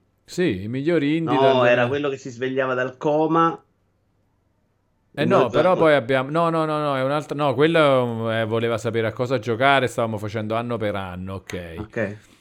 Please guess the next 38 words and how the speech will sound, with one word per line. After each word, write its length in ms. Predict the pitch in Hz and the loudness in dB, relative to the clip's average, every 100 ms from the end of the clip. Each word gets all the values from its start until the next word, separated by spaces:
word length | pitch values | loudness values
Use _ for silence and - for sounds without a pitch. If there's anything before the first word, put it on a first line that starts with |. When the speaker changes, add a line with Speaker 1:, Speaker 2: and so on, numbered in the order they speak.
| _ | _
Speaker 1:
Ma 180 | 120 131 | -2 0
invece 380 | 139 180 175 - | 0 -2 -2 -2
qua 180 | 156 151 | 0 0
c'ho 240 | 131 117 | 2 0
una, 400 | 117 117 117 113 113 | 0 -4 -4 -4 -4
un 100 | 110 | -4
foglio 360 | 147 160 147 | -2 0 0
aperto 500 | 123 113 98 - 127 117 | 0 -2 -6 -6 -4 -2
con 260 | 110 104 | -2 -2
i 60 | 110 | -6
migliori 540 | 117 131 156 151 135 | -6 0 2 2 0
indie 300 | 143 143 143 | -2 -2 -2
dal 220 | 120 113 107 | -2 -2 -2
duemilatredici 680 | 117 117 117 123 147 135 139 | -4 -2 -4 -2 -2 0 -2
al 80 | 117 | -2
duemila. 280 | 113 110 | -4 -2
È 100 | 131 143 | 0 2
un'altra 340 | 180 175 165 | 2 2 2
roba, 260 | 135 117 110 | 2 0 -2
forse 300 | 165 - 123 | -4 -6 -6
sempre 720 | 147 156 151 143 135 131 120 - _ | -6 -6 -2 2 4 4 0 -8 _
i 100 | 131 | -6
migliori 320 | 131 143 180 190 | -2 2 2 2
indie 160 | 175 | 2
degli 180 | 151 139 | 0 0
ultimi 280 | 170 180 160 | -2 -4 -4
dieci 300 | 139 143 - | -2 -4 -2
anni. 440 | 113 107 110 139 156 | -4 -4 -6 -4 -2
Allora 260 | 135 131 | 0 -2
ho 20 | |
detto, 220 | 127 117 147 | -2 -4 -2
"Vabbè, 140 | 120 | -2
allora 220 | 120 143 | -2 -2
facciamo 380 | 127 127 117 104 | -4 -6 -6 -6
dal 140 | 107 | -6
duemilatredici 640 | 113 120 135 135 156 147 135 | -6 -6 -6 -2 -4 -2 -4
al 120 | 123 | -4
duemilaventidue." 1120 | 120 113 113 107 104 98 104 92 90 98 110 | -6 -6 -6 -4 -6 -8 -10 -8 -8 -8 -10